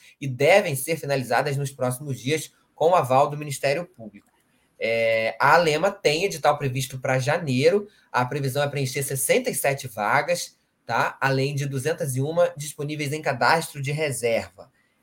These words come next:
É, e essas vagas, elas devem ser distribuídas ali entre os cargos de consultor legislativo, técnico de gestão administrativa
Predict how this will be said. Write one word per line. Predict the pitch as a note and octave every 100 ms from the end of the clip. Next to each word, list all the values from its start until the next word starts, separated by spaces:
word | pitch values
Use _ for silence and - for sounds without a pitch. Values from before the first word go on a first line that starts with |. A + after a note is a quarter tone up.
| -
É, | A#2 A2+ A2 A2 G#2+
e | C3+ C3
essas | B2 B2+ C#3+ C3
vagas, | B2 A2+ A#2+ C#3 C#3 -
elas | A#2+ B2 B2
devem | A#2 C3 C#3
ser | C3 B2+ B2
distribuídas | A#2+ - B2 A#2 B2+ C3 A2
ali | G#2+ C3
entre | B2+
os | B2
cargos | B2+ A#2 A#2+ A#2
de | B2
consultor | - B2+ B2+ B2 - B2 B2 _ _ _
legislativo, | A#2+ B2+ A#2 - - - D3+ E3+ D3+ A#2+
técnico | B2+ D3 D3 C#3 C3
de | B2
gestão | B2 B2 C3
administrativa | B2 B2 B2 B2 - A2 - - C#3 B2+